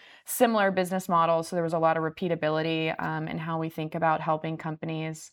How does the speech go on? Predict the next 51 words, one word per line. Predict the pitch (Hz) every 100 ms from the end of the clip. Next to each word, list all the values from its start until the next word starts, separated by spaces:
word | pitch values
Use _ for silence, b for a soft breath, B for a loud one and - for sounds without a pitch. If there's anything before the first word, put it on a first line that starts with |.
| B B -
And | 180 180
then, | 175 170 175
you | 170
know, | 170
from | 165 175 170
a | 160
community | 160 254 415 269
building | 202 185
standpoint, | 180 175 175 185 175
we | 175
do | 180 175
weekly | 170 180 175 165
community | 190 175 170 165
events. | 170 160 160 -
And | 165
I | 165
spend | - 196
about | 185 170 -
forty | 175
percent | 165 180 180 175
of |
my | 165
week | 165 170
on | 165
hiring. | 165 175 175 170 160
And | 156 156
so | 175 165
I | 165
do | 175 180 175 175 B B B
feel | - 277
like | 262 247
I'm | 220 208
maintaining | 202 208 214 208 196
that | 180
operator | - 185 185 185 180 180
D | 185
N | 185 175
A, | 175 170 165 -
uh, | 170 175
by | 170 175
talking | 202 175 185
to | 185 196 180
a |
lot | 170 175
of | 175
engineers | 190 185 190 175 170 170 165
and | 175
founding | 170 165 160
product | 160 165 165 -
designers, | 165 160 160 160 160 165 165
and, | 160 156